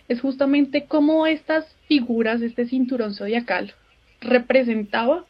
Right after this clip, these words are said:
una deidad, cómo el comportamiento de los seres humanos, para entenderlo y comprenderlo, estaba afianzado a estos arquetipos, a, sí, a estos arquetipos míticos, sí, a esta simbología mítica.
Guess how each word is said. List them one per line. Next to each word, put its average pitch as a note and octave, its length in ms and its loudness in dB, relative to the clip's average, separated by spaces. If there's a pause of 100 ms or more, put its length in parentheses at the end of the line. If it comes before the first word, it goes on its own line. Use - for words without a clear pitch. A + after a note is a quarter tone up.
(100)
una A3 240 2
deidad, F#3+ 340 -6 (320)
cómo A#3 160 0
el A#3+ 100 6
comportamiento B3+ 760 2
de A3+ 80 -2
los A#3+ 140 0
seres F#3+ 220 -4
humanos, G#3+ 440 -2 (340)
para B3 180 6
entenderlo A3+ 500 2
y A3+ 40 -8
comprenderlo, A#3+ 760 2
estaba G3+ 520 -4
afianzado A3+ 800 -2 (440)
a A#3 100 -6
estos A3 320 -6
arquetipos, A#3+ 640 -6 (160)
a, A3+ 220 -6
sí, - 160 -2
a F#3+ 40 2
estos F#3+ 160 -8
arquetipos G#3 680 -6
míticos, D4 520 0 (220)
sí, B3 140 2
a B3+ 60 6
esta A3 200 -2
simbología A3 600 2
mítica. - 460 -4